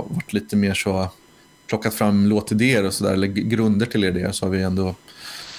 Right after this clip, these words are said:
ja, men vi har skapat låtarna tillsammans och man har liksom alltid snackat om vad, vad man, vilken riktning man vill ta och vad man, vilka låtar och låtidéer man vill liksom fortsätta jobba med och så vidare. Nu när vi bara blir två kvar och, eh, ja, det kan ju sägas också att, eh, det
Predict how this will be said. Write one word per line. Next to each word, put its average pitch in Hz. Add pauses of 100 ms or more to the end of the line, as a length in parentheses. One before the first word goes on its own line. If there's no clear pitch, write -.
(160)
ja, -
men 101
vi 95
har 92 (120)
skapat 101
låtarna 92
tillsammans 95
och 92
man 101
har 101
liksom 98
alltid 95
snackat -
om 98
vad, 92 (680)
vad 98
man, 92 (200)
vilken 107
riktning 107
man 101
vill 101
ta 104
och 92 (180)
vad 98
man, 98
vilka 101
låtar 101
och 98
låtidéer 98
man 92
vill 92
liksom -
fortsätta 104
jobba 101
med 98
och 90
så 104
vidare. 101 (800)
Nu 120
när 113
vi 104
bara 101
blir 101
två 107
kvar 110
och, 98
eh, 101 (400)
ja, 110
det 107
kan 107
ju 101
sägas -
också 104
att, -
eh, 107
det 98